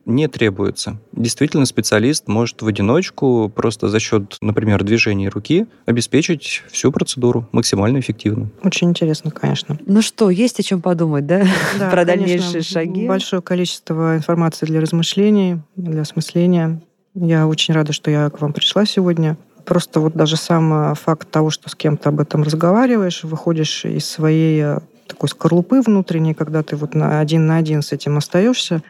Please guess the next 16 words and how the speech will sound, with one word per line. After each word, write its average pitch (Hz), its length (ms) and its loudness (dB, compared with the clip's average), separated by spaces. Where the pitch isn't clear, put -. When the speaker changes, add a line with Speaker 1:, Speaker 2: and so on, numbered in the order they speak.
Speaker 2:
даже 156 320 0
это 160 220 2
дает 156 340 2
какой-то 156 380 -4
толчок 156 460 0
к - 40 -20
тому, 160 220 0
чтобы 147 280 -4
дальше 151 380 0
что-то - 320 -6
предпринимать, 180 680 2
чтобы 147 320 -6
выйти 151 240 0
из 139 80 -2
этой 143 180 -4
ситуации. 143 640 -2